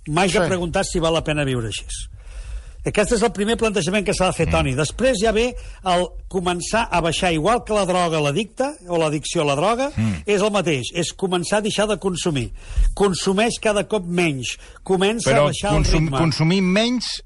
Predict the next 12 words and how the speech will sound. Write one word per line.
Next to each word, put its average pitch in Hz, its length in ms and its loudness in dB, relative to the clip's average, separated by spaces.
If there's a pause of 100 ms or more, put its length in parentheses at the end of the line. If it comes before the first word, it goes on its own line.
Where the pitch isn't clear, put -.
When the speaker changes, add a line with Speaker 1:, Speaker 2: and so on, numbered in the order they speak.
(100)
Speaker 3:
eh, 151 640 0
què? 160 160 0 (180)
Per 139 160 2
exemple, 139 400 2
Speaker 1:
Tot, 139 840 2
Speaker 3:
oci, 165 220 2 (160)
Speaker 1:
tot. 240 40 -12
Speaker 3:
fins 160 200 -2
i 143 80 2
tot? 196 200 0 (520)
Speaker 1:
To-, 185 140 -6
Toni, 202 340 -2